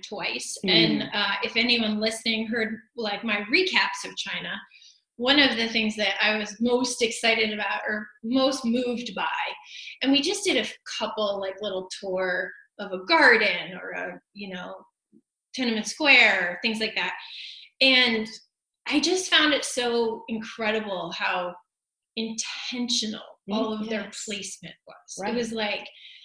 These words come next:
Speaker 1: "This is placed here because," and I just was so moved by how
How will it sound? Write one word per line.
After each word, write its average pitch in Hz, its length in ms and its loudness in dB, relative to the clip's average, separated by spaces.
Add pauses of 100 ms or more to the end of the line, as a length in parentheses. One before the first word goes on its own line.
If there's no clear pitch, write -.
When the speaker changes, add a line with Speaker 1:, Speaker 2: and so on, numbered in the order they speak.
(120)
Speaker 1:
"This 349 320 4
is 415 240 -2
placed 226 380 -2
here 202 240 -6
because," 311 1160 0 (420)
and 240 120 0
I 262 220 8
just 330 360 0
was 392 260 -2
so 254 320 0
moved 220 640 0
by 185 360 -10
how 220 420 -6